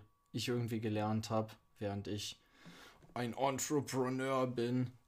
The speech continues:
Und, ähm, naja, was, was unsere Steuerberaterin zum Beispiel gesagt hat oder was wir tun, da war ich am Anfang extrem vorsichtig,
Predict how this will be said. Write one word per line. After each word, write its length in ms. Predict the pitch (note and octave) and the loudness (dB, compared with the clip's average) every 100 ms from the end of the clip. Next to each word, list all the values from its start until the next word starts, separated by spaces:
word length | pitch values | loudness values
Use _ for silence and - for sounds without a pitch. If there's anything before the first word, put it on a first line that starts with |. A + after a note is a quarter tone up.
| - | -6
Und, 540 | A2+ A2 A2 A2 G#2+ - | 0 2 4 2 0 0
ähm, 560 | G#2+ G2+ F#2+ G2+ G2 - - _ _ _ - - | 0 0 -2 -4 -6 -10 -20 _ _ _ -12 -10
naja, 680 | A2+ A2 G2+ F#2 F2+ G1+ G1+ - G#2+ | -6 -4 -2 -2 -4 -6 -8 -10 -10
was, 220 | A2+ G#2+ | -6 -4
was 200 | A2 G#2 | -2 -2
unsere 400 | A#2 A2+ A#2 G#2+ | -2 -2 0 0
Steuerberaterin 1040 | G#2 - A#2 A2+ A#2 A2 A2 G#2+ A2+ A2+ A2 | -2 -2 0 0 0 -2 -2 -2 -2 0 -2
zum 180 | A2 A2 | -2 0
Beispiel 320 | G#2 - A2+ | 0 -2 -6
gesagt 440 | A2+ A2 G2+ G2+ | -4 -2 -2 -2
hat 200 | A2+ G2+ | -4 -4
oder 320 | G2 F#2+ F#2 G2 | -6 -6 -6 -6
was 260 | F#2+ - | -8 -8
wir 380 | B2 A#2 A2 A2 - _ _ - | -4 -2 -2 -4 -8 _ _ -18
tun, 500 | - C3 B2 B2+ A#2 - - - - - | -8 -4 -2 -2 -4 -10 -20 -20 -20 -4
da 140 | B2 | 0
war 140 | C3 C#3+ | 4 4
ich 200 | C#3 - | 4 2
am 120 | B2+ | 4
Anfang 460 | A2+ D#3+ - C3+ B2 | 4 4 4 4 4
extrem 420 | A2 - C3+ C3 | 0 0 2 2
vorsichtig, 680 | - A#2+ G#2+ G2 A2+ B2 | 2 2 2 -2 0 0